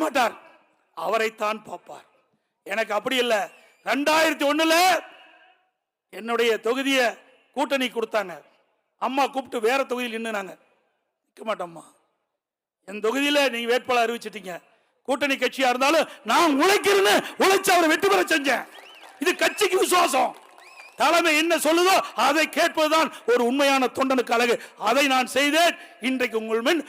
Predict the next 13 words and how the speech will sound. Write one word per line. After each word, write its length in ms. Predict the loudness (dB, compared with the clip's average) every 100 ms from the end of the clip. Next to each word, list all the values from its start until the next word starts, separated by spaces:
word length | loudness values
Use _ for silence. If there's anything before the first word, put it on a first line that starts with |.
| -6 -2
உங்களுடைய 280 | 2 2 2
ஆதரவோடு 340 | 4 4 2 2
இங்கு 140 | -2
நிற்கிறேன். 360 | 0 0 0 -4 -12 -20 -20 -20 -20 -20 -20 -20 _ _ _ _ _ _ _ _ -2
துரோகம் 420 | 2 4 2 0
செஞ்சவர் 380 | 0 2 4 2
எங்கே 240 | 2 0 0
நிற்கிறார் 340 | 0 0 0 0
என்று 140 | -2 -4
பாருங்க. 280 | -8 -12 -18 _ _ _ _ _ _ _ _ -12
நல்லது 300 | 0 0 2 0
செஞ்சா 260 | 2 2 4 2 0 -14 -20 -20 _ _ _ _ _ -8
யாரு 240 | -2